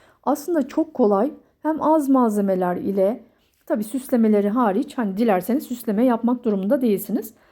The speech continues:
E, kendinize yapacaksanız süslemek durumunda değilsiniz. Misafire yapacaksanız elinizde de imkan var ise bu şekilde görselinizi daha güzelleştirerekten,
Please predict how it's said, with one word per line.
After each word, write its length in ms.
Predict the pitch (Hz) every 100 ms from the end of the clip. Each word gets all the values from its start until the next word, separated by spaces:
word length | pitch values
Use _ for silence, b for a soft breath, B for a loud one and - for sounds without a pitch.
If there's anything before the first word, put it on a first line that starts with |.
| b b -
E, 140 | 202
kendinize 420 | 294 240 202 196
yapacaksanız 600 | 226 254 226 208 240 359
süslemek 680 | - 247 - 247 247 - -
durumunda 380 | 214 190 226 320
değilsiniz. 460 | 214 180 370 -
Misafire 480 | 302 294 285 220 220
yapacaksanız 680 | 202 214 247 247 226 330 - b b b b _
elinizde 500 | 320 294 269 214 208
de 80 | 208
imkan 460 | 262 302 269 240 254
var 100 | 226
ise 320 | 208 339 - b b b -
bu 100 | 370
şekilde 380 | 370 269 233 285
görselinizi 800 | 269 302 294 285 254 262 269 233
daha 200 | 269 262
güzelleştirerekten, 1160 | 214 214 254 247 247 - 247 202 175 - 269